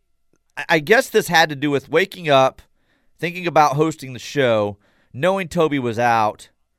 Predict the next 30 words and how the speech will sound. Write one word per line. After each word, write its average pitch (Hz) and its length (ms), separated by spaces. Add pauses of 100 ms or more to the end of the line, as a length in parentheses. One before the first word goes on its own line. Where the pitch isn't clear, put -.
(720)
and 131 160
then 151 560 (960)
I 139 120
was 135 200
late 156 400
to 120 260
all 147 280
these 135 220
flights, 120 580 (200)
although 143 280
I 135 80
didn't 147 400
know 143 400 (240)
what 143 200
time 143 280
my 117 140
flight 135 340
was 123 140
supposed 127 420
to 107 80
leave, 131 400 (480)
and 107 160
Katie 139 300
wouldn't 127 300
tell 143 220
me. 156 300 (380)
She 127 160
just 139 240
kept 143 180
saying, 135 440